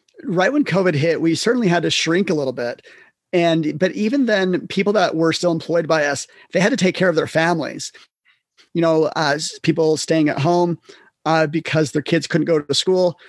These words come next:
So there's a lot of disruption, um, for us. But, you know, s-,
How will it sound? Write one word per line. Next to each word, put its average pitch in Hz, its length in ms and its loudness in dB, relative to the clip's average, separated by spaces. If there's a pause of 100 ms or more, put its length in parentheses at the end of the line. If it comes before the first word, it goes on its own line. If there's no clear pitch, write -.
(120)
So 160 420 0
there's 247 180 -2
a 302 40 -2
lot 170 220 0
of 190 80 -2
disruption, 180 720 0 (640)
um, 135 640 -2 (260)
for - 240 -2
us. 165 400 0 (220)
But, 151 360 0
you 156 100 2
know, 143 340 -2 (300)
s-, - 240 -6